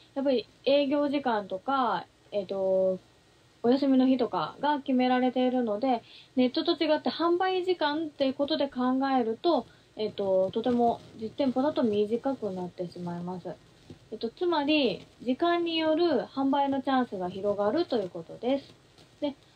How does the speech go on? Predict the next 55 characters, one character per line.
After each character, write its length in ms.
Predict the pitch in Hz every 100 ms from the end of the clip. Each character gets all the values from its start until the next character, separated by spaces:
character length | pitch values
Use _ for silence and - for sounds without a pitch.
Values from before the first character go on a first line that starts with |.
| -
あ 120 | 254
の 760 | 240 233 233 226 226 226 220 - -
ー、 40 | 349
あ 40 |
と 220 | 349 285 269
は、 480 | 320 294 226 185 - -
頻 240 | - 349
繁 280 | 339 349 339
に 100 | 330
自 160 | 247 254
分 240 | 320 339
の 100 | 339
作 300 | 320 311 311
品 260 | 285 294 277
の 120 | 269
販 240 | 269 285
売 240 | 302 320 302
状 120 | 294
況 240 | 254 190
が 140 | 175 170 -
チ 60 | 226
ェ 40 |
ッ 20 |
ク 200 | - 180
で 160 | 170 185
き 100 | -
た 200 | - 170
り、 360 | 240 294 247 - - - - -
他 240 | 262 320
の 160 | 311 294
委 80 | 277
託 180 | 294 -
さ 160 | 294
ん 80 | 277
が 100 | 269
ど 140 | 247 359
う 40 |
い 40 |
う 60 | 339
も 120 | 240
の 140 | 202 185
を 60 |
出 180 | 196 220
し 60 | -
て 100 | 190
い 80 |
る 100 | 185 190
の 120 | 175
か 280 | 170 147 - - -
っ 20 |
て 80 | 269
い 100 | 285
う 40 |
の 140 | 262 233
が、 160 | 277